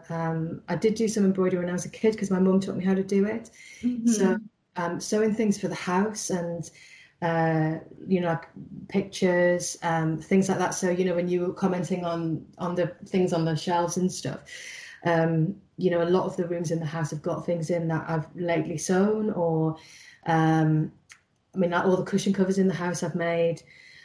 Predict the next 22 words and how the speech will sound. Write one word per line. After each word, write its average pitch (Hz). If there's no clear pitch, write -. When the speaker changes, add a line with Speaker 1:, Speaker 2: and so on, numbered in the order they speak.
Speaker 1:
Um, 165
I 175
made 185
myself 170
a -
dress, 196
which 208
I 180
was 180
very 196
proud 208
of, 233
that 240
you've 196
seen 220
on 196
Instagram. 196
<laughs> 254
It's -
not 214
this 196
one. 196